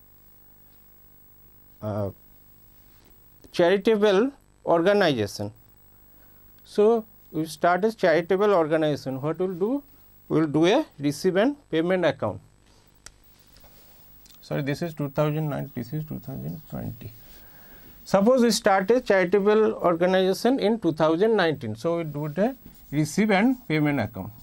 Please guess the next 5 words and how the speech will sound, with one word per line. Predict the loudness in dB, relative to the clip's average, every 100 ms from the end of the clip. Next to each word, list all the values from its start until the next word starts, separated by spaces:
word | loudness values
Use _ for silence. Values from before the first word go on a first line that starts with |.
| -12
two | -8
thousand | -2 -2 0 0 0
nineteen. | 0 -4 -8 -12 -16 -20 -20 -20 -20 -20 -20 -20 -20 -20 -20 -20 -8
And | -2 2 2 0
receive | -2 0 0 0